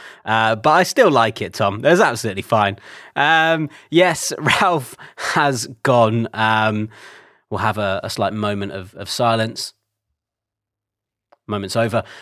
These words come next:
Um, Ralph, unfortunately, yes, uh, was relieved of his duties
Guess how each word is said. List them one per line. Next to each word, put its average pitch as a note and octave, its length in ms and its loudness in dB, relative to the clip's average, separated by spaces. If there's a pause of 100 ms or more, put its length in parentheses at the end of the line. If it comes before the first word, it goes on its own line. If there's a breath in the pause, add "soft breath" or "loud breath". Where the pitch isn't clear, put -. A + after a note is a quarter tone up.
(140 loud breath)
Um, B2 600 -2
Ralph, D#3 400 2
unfortunately, B2+ 640 2
yes, A2+ 500 -2
uh, A2 220 2
was A#2 160 -4
relieved C#3 300 0
of C#3 60 -6
his B2 120 -2
duties C3 540 -2